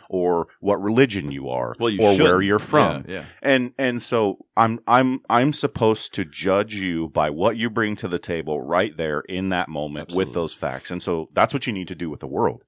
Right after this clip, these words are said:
Speaker 2: Yeah.
Speaker 1: is t-, shut that noise off and look at literally the people around
Speaker 2: Yeah.
Speaker 1: you. They d-, like, walk up to somebody and talk to somebody in the Midwest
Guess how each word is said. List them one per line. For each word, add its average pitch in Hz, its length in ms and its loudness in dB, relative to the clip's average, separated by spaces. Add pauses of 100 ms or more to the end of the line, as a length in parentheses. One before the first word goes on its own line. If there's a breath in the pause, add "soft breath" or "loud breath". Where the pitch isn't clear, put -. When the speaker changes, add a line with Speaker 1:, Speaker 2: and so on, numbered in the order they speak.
(100)
Speaker 2:
Yeah. 87 260 -12
Speaker 1:
is 95 300 2 (260)
t-, - 160 -10
shut - 440 0
that 123 180 2
noise 95 560 0
off 73 560 -2 (460)
and 95 280 0
look 101 300 0
at 80 460 -2 (580)
literally 101 520 2
the 98 100 -10
people 85 260 -10
around 80 280 -2
Speaker 2:
Yeah. 82 80 -8
Speaker 1:
you. - 100 -12 (420)
They 131 120 6
d-, 147 140 -4
like, 120 200 4
walk 139 300 6
up 170 140 0
to 143 100 -6
somebody 131 340 0
and 90 100 -2
talk 85 220 2
to 101 80 -4
somebody 107 320 -4
in 90 140 -4
the 80 80 -4
Midwest 78 640 -4